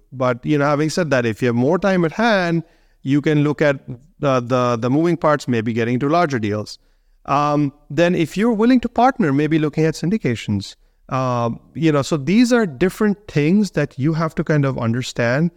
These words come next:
uh, that go into buying real estate. And these are sort of the different flavors of real estate. Now, it's also important to understand that there are different asset classes in real estate, right? So, like, for example, I invest in multifamily.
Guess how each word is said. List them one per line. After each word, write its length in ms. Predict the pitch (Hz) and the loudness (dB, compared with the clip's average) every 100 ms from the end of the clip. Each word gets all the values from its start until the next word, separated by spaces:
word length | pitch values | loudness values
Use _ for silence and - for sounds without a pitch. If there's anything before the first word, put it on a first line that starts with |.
| _ _ - | _ _ -6
uh, 160 | 135 | -2
that 320 | 123 139 123 110 | 2 2 0 -2
go 200 | 147 156 | 0 2
into 600 | 147 - 135 127 123 - - | 0 0 0 0 -4 -8 -10
buying 320 | 117 131 143 | -2 0 2
real 180 | 135 123 | 2 0
estate. 320 | 120 131 123 | -2 -2 -2
And 120 | 123 | 0
these 160 | 160 185 | 0 -2
are 60 | |
sort 180 | 180 190 | -2 0
of 120 | 180 | 0
the 60 | 143 | 0
different 340 | 147 - 147 | -2 -2 -2
flavors 400 | - 180 208 123 | 0 0 0 0
of 100 | 104 | 0
real 160 | 101 98 | -2 -2
estate. 300 | 101 - - _ _ _ _ - | -4 -8 -10 _ _ _ _ -2
Now, 480 | 170 220 226 185 - _ - - | 2 2 2 -2 -8 _ -10 -4
it's 200 | 180 - | -4 -2
also 300 | 196 220 262 | -2 0 0
important 300 | 226 220 220 | 0 2 2
to 40 | |
understand 340 | 214 196 226 226 | 2 2 2 2
that 80 | |
there 120 | 208 220 | 2 0
are 60 | |
different 260 | 202 214 208 | -2 0 0
asset 300 | 196 - - | 0 -2 0
classes 320 | 220 233 190 | 0 0 0
in 100 | 156 | 0
real 180 | 113 101 | 0 -2
estate, 360 | 95 110 104 | -6 -6 -4
right? 200 | 123 170 - | 0 0 0
So, 280 | 175 165 - _ _ _ _ | 0 -2 -4 _ _ _ _
like, 220 | 143 135 | -4 -4
for 160 | - 165 | 0 0
example, 320 | 143 160 139 | 0 -2 -2
I 160 | 135 147 | -2 0
invest 400 | 156 143 147 147 | 2 2 0 2
in 80 | 143 | 2
multifamily. 680 | 143 156 - 175 113 95 | 2 -2 -2 -2 -2 -4